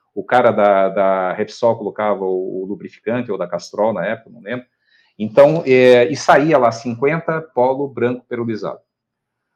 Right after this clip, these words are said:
Você não tem a prerrogativa dentro do laboratório, tem que falar isso pro seu consultor engenheiro de produção, de chegar lá e dizer o seguinte, "Ah, hoje tá meio fraco aí de produção,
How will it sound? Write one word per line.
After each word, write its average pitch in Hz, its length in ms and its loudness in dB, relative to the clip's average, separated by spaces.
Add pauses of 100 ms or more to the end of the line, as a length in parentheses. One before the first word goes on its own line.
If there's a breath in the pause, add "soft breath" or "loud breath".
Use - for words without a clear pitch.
(140)
Você 120 280 -4
não 214 220 0
tem 190 280 2
a 151 60 -2
prerrogativa 110 760 -2
dentro 110 300 -6
do 104 60 -8
laboratório, 92 760 -4 (160)
tem 120 80 -12
que 120 80 -14
falar 110 200 -4
isso 110 140 -8
pro - 80 -20
seu 127 200 -4
consultor 107 420 -8
engenheiro 95 320 -8
de 85 60 -12
produção, 95 580 -6
de 87 80 -14
chegar 113 320 0
lá 113 160 4
e 123 60 -2
dizer 110 240 -8
o - 20 -6
seguinte, 104 320 -10
"Ah, 143 100 0
hoje 135 300 -2
tá 117 140 -2
meio 120 180 -4
fraco 123 340 -2
aí 107 80 -6
de 107 80 -10
produção, 101 680 -8